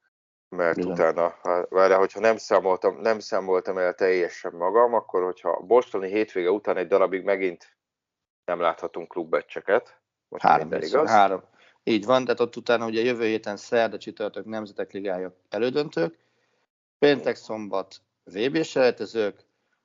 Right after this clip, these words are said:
Speaker 2: vasárnap, ö, Nemzetek Ligája helyosztók, hétfőket V B selejtezők, és annak a hétnek a végén térnek vissza a bajnokságok. A B L meg az E L most meg három hét múlva,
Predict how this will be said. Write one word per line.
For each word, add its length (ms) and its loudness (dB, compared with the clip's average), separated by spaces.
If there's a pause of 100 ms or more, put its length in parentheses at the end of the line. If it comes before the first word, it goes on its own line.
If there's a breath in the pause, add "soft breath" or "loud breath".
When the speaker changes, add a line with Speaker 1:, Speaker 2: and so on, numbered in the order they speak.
(260)
Speaker 2:
vasárnap, 680 0 (180)
ö, 240 -10
Nemzetek 440 -6
Ligája 320 -4
helyosztók, 640 -2
hétfőket 600 -6
V 160 0
B 120 2
selejtezők, 680 -6 (280)
és 120 -14
annak 340 2
a 60 -4
hétnek 340 -2
a 60 -4
végén 480 -6 (120)
térnek 360 -4
vissza 260 -12
a 40 -8
bajnokságok. 680 0 (520 soft breath)
A 80 -16
B 60 -8
L 240 6
meg 140 -2
az 160 -4
E 180 0
L 20 -4
most 240 -12
meg 300 -10
három 320 -8
hét 220 -12
múlva, 400 -12